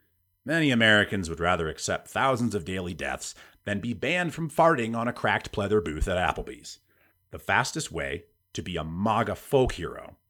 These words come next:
is to defy your governor's public health guidelines, whether they are in line with the federal guidelines or not.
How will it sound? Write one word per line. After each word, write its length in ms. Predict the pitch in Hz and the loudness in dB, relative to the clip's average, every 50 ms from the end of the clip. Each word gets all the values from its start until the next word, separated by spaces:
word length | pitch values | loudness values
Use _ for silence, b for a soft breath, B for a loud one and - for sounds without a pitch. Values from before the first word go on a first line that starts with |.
| _ _ _ _ _ _ _ _ _ | _ _ _ _ _ _ _ _ _
is 100 | 95 - | -12 -8
to 100 | - - | -8 -8
defy 440 | 90 - 85 - - 104 98 107 113 | -8 -8 -12 -6 -4 -4 -2 0 -2
your 180 | 120 117 120 - | 0 -2 -2 -4
governor's 460 | - - 95 101 98 101 104 101 - | -4 -4 -4 -4 -4 -4 -6 -6 -8
public 340 | - - 101 92 104 101 - | -8 -8 -4 -4 -4 -4 -2
health 240 | - 127 127 120 - | -2 -4 -4 -4 -4
guidelines, 640 | 95 78 73 73 - - 82 85 76 69 - - - - _ | -4 -4 -4 -4 -6 -10 -12 -12 -12 -12 -14 -14 -16 -12 _
whether 240 | - 208 220 214 | -2 2 4 4
they 180 | 156 127 127 117 | 4 4 4 4
are 120 | 107 95 | 4 4
in 100 | 95 90 | 2 2
line 280 | 90 87 90 92 95 92 | 0 0 2 2 2 2
with 100 | 85 - | -2 -4
the 60 | 78 | -8
federal 360 | - - 87 87 92 82 80 | -8 -6 -6 -4 -4 -6 -8
guidelines 520 | 76 82 85 85 82 82 85 85 85 78 67 | -6 -4 -4 -4 -4 -4 -6 -6 -6 -8 -10
or 60 | 62 | -8
not. 380 | 67 73 82 69 64 82 - | -8 -6 -6 -6 -8 -10 -12